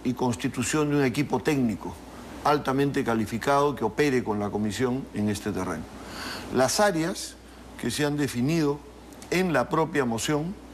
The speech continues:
son todo este conjunto de adquisiciones, concesiones de recursos, de servicios y obra pública hecho a través de decretos de urgencia y decretos legislativos, ¿no?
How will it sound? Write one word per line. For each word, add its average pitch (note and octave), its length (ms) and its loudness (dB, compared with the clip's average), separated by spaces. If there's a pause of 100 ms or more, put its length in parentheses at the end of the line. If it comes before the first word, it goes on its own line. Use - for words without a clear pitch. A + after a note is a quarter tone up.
(340)
son D#3 460 2 (640)
todo F#3 140 4
este F3+ 200 0
conjunto D3+ 520 0
de C#3+ 120 4
adquisiciones, D3 920 0
concesiones B2+ 800 0
de A2 100 -2
recursos, B2+ 800 0 (380)
de G2+ 220 0
servicios C3+ 920 2 (120)
y C3 140 4
obra D3 300 4
pública D#3 640 2 (440)
hecho E3 320 4
a C3+ 60 -2
través C#3 420 2
de C3+ 100 4
decretos C#3 560 2
de B2 60 2
urgencia C#3 560 2
y B2 80 4
decretos A#2+ 480 2
legislativos, G#2 720 0 (680)
¿no? F3 200 4